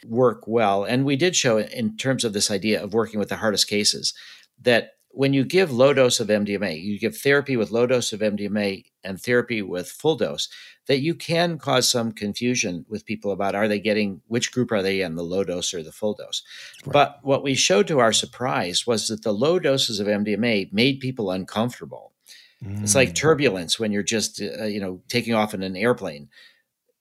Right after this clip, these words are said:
Speaker 1: At the beginning, there's more turbulence than when you get above the clouds, it's smooth sailing.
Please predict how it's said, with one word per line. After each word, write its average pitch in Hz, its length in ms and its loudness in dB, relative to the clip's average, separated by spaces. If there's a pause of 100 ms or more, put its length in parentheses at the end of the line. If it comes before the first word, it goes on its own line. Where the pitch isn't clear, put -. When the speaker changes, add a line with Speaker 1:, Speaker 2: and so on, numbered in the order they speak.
Speaker 1:
At 113 120 -6
the 120 60 -2
beginning, 139 380 2
there's 110 220 0
more 113 140 2
turbulence 143 580 2
than 123 180 2
when 123 140 2
you 110 100 2
get 110 160 2
above 104 260 0
the 107 80 -4
clouds, 117 360 0
it's 104 160 0
smooth 107 260 0
sailing. 123 580 0